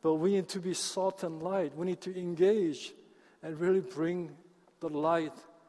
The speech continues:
and the impact of the good news of Jesus Christ. So continue to just be faithful and pursuit after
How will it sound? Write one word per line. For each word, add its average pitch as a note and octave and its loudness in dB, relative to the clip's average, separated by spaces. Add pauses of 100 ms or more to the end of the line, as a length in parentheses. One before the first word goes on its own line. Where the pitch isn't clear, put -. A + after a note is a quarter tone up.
(420)
and D#3 -6
the D#3 -2 (100)
impact D#3+ -4 (320)
of D3+ -12
the D3 -6
good D#3 -2
news D#3 -6
of D3 -6
Jesus D3 -8
Christ. - -16 (320)
So - 4
continue C4 0
to B3 -2
just F#3+ 2 (220)
be F3+ 2
faithful F#3 2
and D#3+ -4
pursuit F3+ 0
after E3+ 0